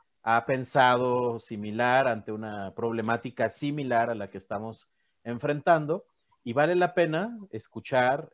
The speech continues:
eh, leer, ver lo que ha hecho o propuso, y probablemente no nos aplique al cien por ciento, pero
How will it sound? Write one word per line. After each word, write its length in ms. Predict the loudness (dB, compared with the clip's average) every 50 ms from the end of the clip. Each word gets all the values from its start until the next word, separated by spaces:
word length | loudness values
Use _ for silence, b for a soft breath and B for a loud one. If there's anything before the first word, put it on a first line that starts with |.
| -12
eh, 240 | -10 -8 -8 -8 -6
leer, 680 | -4 -4 -2 -2 0 0 2 2 2 2 0 -2 -4 -10 -8
ver 400 | -2 0 2 4 4 2 2 0
lo 200 | -2 -4 -4 -4
que 220 | -6 -6 -4 -2
ha 140 | -2 0 0
hecho 380 | 0 0 -2 -4 -6 -6 -6 -6
o 140 | -6 -8 -8
propuso, 640 | -8 -10 -12 -10 -8 -10 -10 -6 -6 -8 -8 -8 _ _ _ _ _ _ _ _ _ _ _ _
y 100 | -12 -4
probablemente 680 | 0 2 4 6 6 6 4 2 0 -2 -2 -2 -4
no 120 | -2 -2
nos 160 | -4 -2 -2 -4
aplique 320 | -4 -2 -6 -6 -4 -4
al 80 | -4 -4
cien 200 | -4 -6 -6 -4
por 160 | -4 -6 -2
ciento, 400 | -2 -2 -2 -2 -4 -8 -8 -4
pero 300 | -4 -2 0 -2 -2 -4